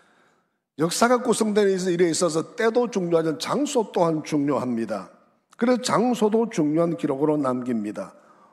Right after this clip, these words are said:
오늘 말씀에도 하나님의 천사가 갈릴리 나사렛에 가서 마리아를 만났다라고 했습니다. 이것 역시 지명을 밝혀두는 것도 이 성탄 사건이 분명한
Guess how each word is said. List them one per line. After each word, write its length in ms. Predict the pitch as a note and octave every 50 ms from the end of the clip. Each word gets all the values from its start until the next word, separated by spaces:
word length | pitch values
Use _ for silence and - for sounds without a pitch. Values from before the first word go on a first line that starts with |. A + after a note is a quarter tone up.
| _ _
오늘 320 | - C#3+ D3+ E3 F3+ F3+ E3
말씀에도 800 | D#3 D#3 D3+ D3 - D#3+ D#3 D3+ D3+ D3+ D3 D3 D#3 D#3 - - - - - - - _
하나님의 540 | _ - E3+ D#3+ D#3 D#3+ D#3+ D#3 D#3 D#3 D3+
천사가 440 | - D#3+ D#3 D3 B2+ F3 D#3 D3+ D3+
갈릴리 640 | D3+ C#3+ D3 D3 C#3+ D3+ E3+ F#3 F#3+ G3 G#3 G#3 G3
나사렛에 760 | E3+ C#3+ B2+ B2+ A#2+ - C#3+ C#3+ D#3 E3+ F3+ E3+ - A3+ G#3+
가서 500 | A3 G#3+ G3 - - A3 A3+ A#3 A3+ - - - - -
마리아를 500 | - C3+ B2+ B2+ C3 B2+ B2+ D3 G3+ B3+
만났다라고 880 | A#3+ F#3+ E3+ F3 E3+ D#3 D3 D3+ D3+ D#3 C#3+ C#3 C#3 C3+ B2 B2 C3 B2
했습니다. 520 | A#2+ A#2 - B2+ A#2 G#2+ G#2 G2 F#2+ F2 - _ _ _ _ _ _ _ _ _ _ _ _ _ _ _ _ _ _ _ _ _ _ _ _ _ _ _ _ _ _ _ _ _ -
이것 260 | F#3 A#3 C4+ A#3+ A3
역시 600 | A3 F#3+ - - - A3 F#3+ F#3+ A3+ B3+ D4 - - - - - _ _ _ _ _ _ _
지명을 540 | - - G3 F#3+ F#3+ G#3 A3 A#3+ B3+ B3+ B3
밝혀두는 640 | B3 E3 E3+ - - G#3 F#3+ D#3 F3+ F3 F3 F3
것도 640 | E3 E3+ D#3+ - - E3+ F3 F3 F3 - - - - - - - - _ _ _ _ _ _ _ -
이 220 | F3+ G3+ A#3 A#3+
성탄 540 | G3+ - - G3 A3 A3+ A3+ - G3+ A3+ A3+
사건이 600 | G#3 - F3 F3+ F3 - G#3 G3+ G3 G#3 A3 -
분명한 800 | - D#3 D3+ D#3+ E3 E3+ E3+ F3 F3 F3+ G3+ A3+ B3 B3 -